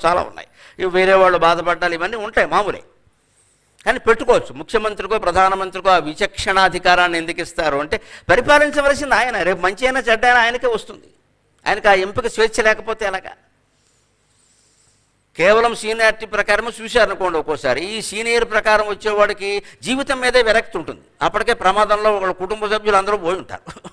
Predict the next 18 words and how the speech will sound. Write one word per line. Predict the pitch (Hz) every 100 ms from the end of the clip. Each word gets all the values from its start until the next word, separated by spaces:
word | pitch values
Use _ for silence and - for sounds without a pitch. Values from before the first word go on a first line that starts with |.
| - - _ _ 170
ఏదో | 269
జరుగుంటుంది | 254 254 269 269 247
పాపం, | 156 139
లేదా | 196 220
వేదాంతం | 220 226 254 233 202
ఉంటుంది, | 147 107 120
ఇవి | 170 185
ఆత్మజ్ఞానం | 175 - 233 208 240 240 202
ఉంటుంది. | 165 131 - -
ఆయన | 226 220
దేన్ని | 214 247
పట్టించుకోడు, | 220 185 170 - - _ - -
ఆయన | 160 202
ఉన్న | 208 233
రెండేళ్ళు | 208 208 220 226
అక్కడ | 190
ఏం | 185 160
జరగవు. | 113 101